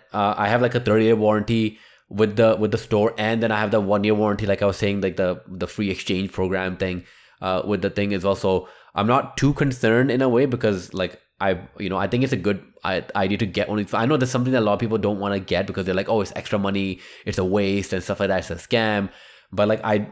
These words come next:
honestly don't see, see it being that bad because it's usually not too expensive. And what you can also do is towards the end of the year, you can just go get a new one,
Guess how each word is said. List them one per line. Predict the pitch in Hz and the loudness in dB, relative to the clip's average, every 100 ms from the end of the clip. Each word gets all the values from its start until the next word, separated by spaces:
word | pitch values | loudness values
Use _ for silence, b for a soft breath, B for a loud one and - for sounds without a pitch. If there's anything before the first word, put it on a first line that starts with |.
| - _ | -14 _
honestly | 107 107 117 | -2 0 0
don't | 113 107 117 | 2 2 2
see, | 123 117 117 - - _ | 0 0 0 -4 -16 _
see | - 113 | -8 -2
it | 113 101 110 | -2 -2 -8
being | 104 110 101 | -4 -2 0
that | 104 104 | 0 0
bad | 101 98 117 | 0 0 0
because | 107 104 | -2 -4
it's | 90 | -2
usually | 101 110 123 | -2 0 0
not | 98 107 - | 2 0 -2
too | - 104 | -4 -4
expensive. | - - 90 87 113 147 143 b b b _ | -4 -4 -4 -2 -2 -2 -4 b b b _
And | 98 98 98 98 - | -2 0 0 -2 -2
what | 107 | -2
you | 107 | -2
can | 117 | 0
also | 107 107 123 | -2 0 -2
do | 101 123 | 2 2
is | 113 | 2
towards | - 101 104 | 0 0 0
the | 104 117 | 0 -2
end | 101 104 | -2 0
of | 117 | 0
the | 110 | 0
year, | 92 87 92 127 B - | 0 0 -2 -2 B -8
you | 104 | -4
can | |
just | 117 - | -4 -2
go | 107 | 0
get | 107 104 | 2 0
a | |
new | 87 104 | 0 0
one, | 117 85 | -2 -4